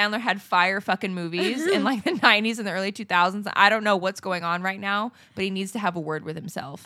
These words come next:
Speaker 1: and I will help him if he needs. <laughs> So <laughs> I wanna fight Elsa from Frozen because she's, she's ruined everything.
Speaker 2: Uh-huh.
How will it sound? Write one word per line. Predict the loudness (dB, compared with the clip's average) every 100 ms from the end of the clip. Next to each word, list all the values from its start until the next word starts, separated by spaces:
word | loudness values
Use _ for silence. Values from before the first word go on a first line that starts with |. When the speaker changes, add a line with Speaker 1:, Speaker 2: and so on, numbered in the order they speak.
| 0
Speaker 1:
and | 2
I | 2
will | 2
help | 0 -2
him | -4 -6 -4
if | -4
he | -2
needs. | -4 -4 -8 -10 -10
<laughs> |
So | -2 0 2 0 -2 -6 -12 -12 -12
<laughs> | -8 -8 -8 -14 0
I | 0
wanna | 2 0
fight | 2 2 2
Elsa | -2 -2 -8
from | -8
Frozen | -4 -2 -2 -2 -6
because | -8 -10
she's, | -8 -10 -10 -16
she's | -14 -12 -8
ruined | -4 -2 -2 -2
everything. | -4 -6 -10 -10 -10
Speaker 2:
Uh-huh. | -8 -6 -6